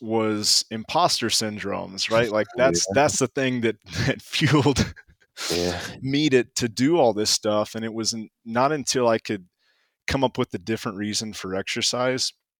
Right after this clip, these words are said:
Speaker 1: that it wasn't because I was insecure, but actually I've, I'd fallen in love with this, and when I do it, it makes me feel better, and I can be a better dad, and I can be a better father.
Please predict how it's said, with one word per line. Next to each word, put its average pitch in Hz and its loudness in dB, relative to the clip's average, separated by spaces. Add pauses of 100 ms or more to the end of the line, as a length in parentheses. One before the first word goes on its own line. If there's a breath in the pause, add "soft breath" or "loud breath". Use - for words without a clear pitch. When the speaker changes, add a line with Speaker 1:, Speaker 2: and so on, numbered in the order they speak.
(580)
Speaker 1:
that 113 0
it 107 0
wasn't 110 0
because 104 -4
I 104 0
was 101 0
insecure, 107 -4
but 101 -4
actually 101 -2
I've, 98 -6 (140)
I'd 107 -2
fallen 107 0
in 95 -10
love 98 -4
with 113 -6
this, 117 0
and 101 -12
when 104 -4
I 98 -4 (100)
do 104 -4
it, 107 -2
it - -10
makes 104 -4
me 98 -10
feel 101 -6
better, 107 -4
and 98 -10
I 98 -6
can 92 -16
be 101 -8
a 101 -6
better 98 -6
dad, 101 -2
and 95 -10
I 90 -12
can 101 -20
be 98 -12
a 98 -10
better 101 -6
father. 104 -2